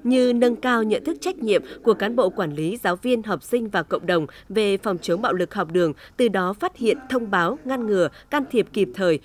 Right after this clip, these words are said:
đối với các hành vi bạo lực học đường, tăng cường phối hợp với phụ huynh, giáo dục đạo đức, lối sống cho học sinh,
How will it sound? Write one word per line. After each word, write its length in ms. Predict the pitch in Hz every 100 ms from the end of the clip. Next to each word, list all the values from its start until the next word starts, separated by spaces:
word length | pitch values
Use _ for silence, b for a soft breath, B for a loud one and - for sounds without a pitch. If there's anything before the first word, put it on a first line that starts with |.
| B
đối 100 | 220
với 200 | 208 196
các 160 | 196 -
hành 140 | 240 147
vi 180 | 214 214
bạo 160 | 175 175
lực 140 | 170
học 160 | 180 160
đường, 220 | 175 143 - - 180 175 151 -
tăng 160 | 294
cường 320 | 254 226 190
phối 180 | 170 196
hợp 220 | 247 190
với 100 | 180 -
phụ 120 | 190
huynh, 240 | 170 240 208 -
giáo 120 | 185
dục 240 | 226 165
đạo 140 | 156 180
đức, 280 | 190 339 196
lối 140 | 185
sống 280 | 180 170 196
cho 140 | 269
học 160 | 208 156
sinh, 260 | - 220